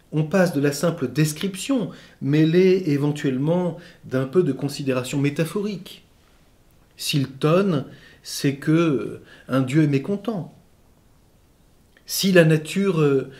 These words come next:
euh, réagit de telle manière, c'est que peut-être on n'a pas sacrifié comme il fallait et que l'âme d'un grand-père est mécontente. Autrement dit, passer d'une, d'un registre animiste,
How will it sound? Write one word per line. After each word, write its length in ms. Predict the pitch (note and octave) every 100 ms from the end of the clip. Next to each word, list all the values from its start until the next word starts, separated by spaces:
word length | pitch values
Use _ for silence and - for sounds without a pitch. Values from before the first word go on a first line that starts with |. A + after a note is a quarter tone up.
| - -
euh, 220 | C3 B2
réagit 440 | - E3+ D3+ D3+ D3+
de 100 | F3
telle 200 | D3+ C#3
manière, 480 | B2+ C3+ F#3 G3
c'est 220 | - E3+ D#3
que 140 | F3
peut-être 580 | F3 C#3+ D3 E3 F3 -
on 40 |
n'a 120 | C3
pas 200 | B2+ D#3
sacrifié 680 | D3+ C#3 - C#3 - - F3
comme 180 | E3+ C3+
il 100 | C3+
fallait 420 | - B2+ C#3 F#3
et 100 | E3
que 340 | - E3 D3 - - - -
l'âme 380 | B2+ C3+ D#3 C#3
d'un 140 | B2+
grand-père 500 | A#2+ C3 C3 F3+ E3
est 60 | B2
mécontente. 760 | B2 F#3 F#3 A3 D3 - - - - - _ _ _ _ -
Autrement 280 | - C#3+ C3+
dit, 300 | F3 B3 B3+ - - - _ _ _ -
passer 300 | F3 F3 G3
d'une, 340 | D3+ D#3 D3+
d'un 140 | C3+ C#3+
registre 460 | D#3+ D#3+ F3 -
animiste, 640 | D#3 D#3+ G#3 C4 B3+ -